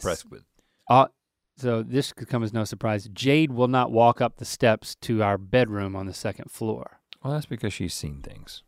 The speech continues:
Speaker 2: Sokka will, I'll, I'll be in my bedroom brushing my teeth or whatnot. I like, sometimes I'll, I like to walk around my bedroom while
Speaker 1: Well,
Speaker 2: I'm
Speaker 1: so
Speaker 2: brushing
Speaker 1: you
Speaker 2: my
Speaker 1: go
Speaker 2: teeth.
Speaker 1: out of the bathroom into the bedroom?
Speaker 2: Sometimes, yeah.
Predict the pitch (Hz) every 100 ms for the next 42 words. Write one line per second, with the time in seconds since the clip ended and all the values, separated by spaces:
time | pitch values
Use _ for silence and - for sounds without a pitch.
0 | _ - - 180 254 - - 107 _ _
1 | _ - - 110 110 107 110 - _ _
2 | _ _ _ - 131 175 - 165 180 185
3 | 165 139 156 156 160 165 175 - 113 107
4 | - 110 131 135 135 - 151 175 - 101
5 | 92 92 _ 110 110 127 117 151 - _
6 | _ - 226 - - 202 180 156 127 110
7 | - _ 117 120 117 107 110 113 110 101
8 | 98 104 98 95 127 101 101 98 92 104
9 | 95 92 104 104 113 123 131 120 98 -
10 | 131 233 233 254 277 185 160 156